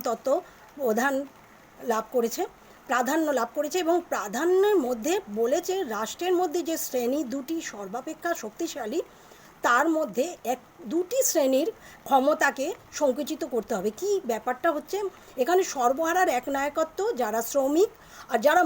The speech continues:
মালিক বা পুঁজিবাদী, তাদের ক্ষমতা রাষ্ট্রের ক্ষমতা হিসাবেই প্রযোজ্য এবং রাষ্ট্রকে তারা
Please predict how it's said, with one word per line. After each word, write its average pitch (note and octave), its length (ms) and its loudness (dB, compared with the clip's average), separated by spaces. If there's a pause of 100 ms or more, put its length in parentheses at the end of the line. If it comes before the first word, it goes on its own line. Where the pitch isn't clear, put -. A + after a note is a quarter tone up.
মালিক C#4+ 280 0 (100)
বা C4+ 140 4
পুঁজিবাদী, C4+ 540 0 (400)
তাদের C4+ 340 0 (300)
ক্ষমতা C#4 400 2 (360)
রাষ্ট্রের C4+ 400 0
ক্ষমতা B3 340 -2 (120)
হিসাবেই B3+ 420 -4
প্রযোজ্য A#3 340 2 (240)
এবং B3 140 0 (120)
রাষ্ট্রকে F4+ 440 -2
তারা A3+ 200 2